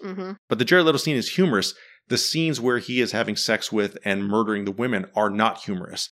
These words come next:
Speaker 2: And I think
Speaker 1: Yes.
Speaker 2: that's the big difference. I think because you watch that and it's stomach turning, like, "Oh my God, th-, this is cruel what he's doing to these women."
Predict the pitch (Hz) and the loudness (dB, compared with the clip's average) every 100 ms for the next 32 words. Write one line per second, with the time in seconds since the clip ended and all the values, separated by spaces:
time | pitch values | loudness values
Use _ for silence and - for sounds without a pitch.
0 | _ _ - 117 98 98 151 131 131 - | _ _ -2 0 0 0 -2 4 2 2
1 | - 113 - 98 98 123 98 92 95 117 | 0 -2 0 -2 2 0 0 -4 -2 -2
2 | 110 95 107 98 110 101 101 - 135 135 | -4 -4 -6 0 0 4 2 2 4 4
3 | 101 101 92 - - 117 107 - 107 95 | 4 -2 -2 -4 0 0 0 -4 -4 -2
4 | 95 92 92 107 104 92 107 101 98 98 | -2 -2 -4 -6 -2 -2 2 2 0 -6
5 | 104 101 92 - - _ - - 151 185 | -8 -8 -8 -10 -14 _ -20 -2 4 6
6 | 104 95 98 95 104 92 95 90 95 143 | 6 2 -4 -4 -4 -2 -4 -6 -4 -2
7 | 98 90 | -2 -6